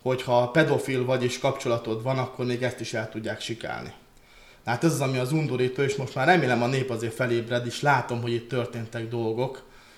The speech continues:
hogy leesett az, hogy amit, amit, ö, ami, és már jól mondta, ne azt, ne azt nézzék, mit mondok, hanem amit csinálok. <laughs> Ezt a Viktor mondta. Szóval nézzék meg, mit csinált.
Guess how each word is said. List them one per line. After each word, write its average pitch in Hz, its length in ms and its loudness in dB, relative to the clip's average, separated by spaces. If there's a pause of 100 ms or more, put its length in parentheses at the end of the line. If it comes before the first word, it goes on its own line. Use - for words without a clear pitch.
hogy 123 140 -2
leesett 123 640 6
az, 123 240 0
hogy 113 260 -6 (500)
amit, 123 320 -2
amit, 127 380 -4
ö, 117 240 0 (460)
ami, 123 220 -4 (120)
és 135 180 -4
már 196 180 6
jól 190 160 8
mondta, 117 420 -2 (340)
ne 160 240 8
azt, - 240 4
ne 165 160 6
azt - 180 4
nézzék, 131 340 0
mit 143 200 -2
mondok, 143 380 0
hanem 120 160 0
amit 120 220 -2
csinálok. 101 560 -2 (640)
<laughs> - 680 -18
Ezt 123 140 -6
a 139 40 -2
Viktor 170 340 6
mondta. 131 460 -2 (260)
Szóval 190 220 10
nézzék 165 160 8
meg, 170 140 10
mit 180 160 10
csinált. 113 520 -2